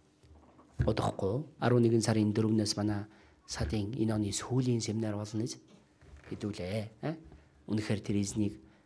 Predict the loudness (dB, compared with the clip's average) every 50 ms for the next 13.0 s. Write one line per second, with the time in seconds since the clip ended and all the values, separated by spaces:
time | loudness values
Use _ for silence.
0 | _ _ -6 -2 0 0 2 0 -2 -6 -4 -4 -6 -6 -4 -4 -6 -6 -4 -6
1 | -6 -6 -6 -6 -8 -8 -10 -14 -20 -20 -20 -20 -20 -20 -20 -20 -20 -20 -20 -20
2 | -20 -10 -6 -4 -2 0 0 0 -2 -4 -6 -10 -8 -8 -6 -4 -4 -4 -4 -2
3 | -2 -2 0 0 0 0 0 -2 -6 -10 -12 -10 -8 -8 -8 -8 -8 -12 -12 -12
4 | -18 _ _ _ _ _ _ _ -10 -10 -10 -10 -16 -20 -20 -18 _ -2 -2 2
5 | 2 2 2 2 0 0 -2 -4 -4 -4 -2 -2 -2 -4 -6 -8 -8 -8 -6 -8
6 | -8 -6 -6 -6 -8 -8 -12 -20 -20 _ _ -20 -20 -20 -20 -14 -6 0 2 2
7 | 2 2 4 4 4 4 6 4 4 4 2 2 0 2 4 6 6 6 4 2
8 | 2 4 6 10 10 10 10 8 2 -10 -18 -20 -20 _ _ -20 -20 -20 -20 -20
9 | _ 8 10 12 12 12 12 12 10 10 8 8 8 8 6 -4 -12 -8 4 8
10 | 10 10 10 12 12 12 12 10 8 6 0 0 0 4 4 4 4 6 6 6
11 | 6 6 4 -2 -12 -18 -20 -20 _ _ _ _ _ -20 _ _ _ 10 10 10
12 | 12 12 10 10 12 10 10 10 10 8 8 8 10 10 8 8 8 6 6